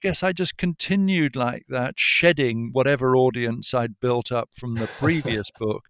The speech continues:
Speaker 1: until at about book number seven, uh, there was this sort of,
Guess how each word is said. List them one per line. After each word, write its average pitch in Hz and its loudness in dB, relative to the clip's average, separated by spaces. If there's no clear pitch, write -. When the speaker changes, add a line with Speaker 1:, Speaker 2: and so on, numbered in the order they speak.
Speaker 1:
until 190 0
at 170 2
about - -2
book 143 0
number 127 -2
seven, 117 -2
uh, 143 2
there 160 -2
was 151 0
this 156 -2
sort 151 -6
of, 143 -2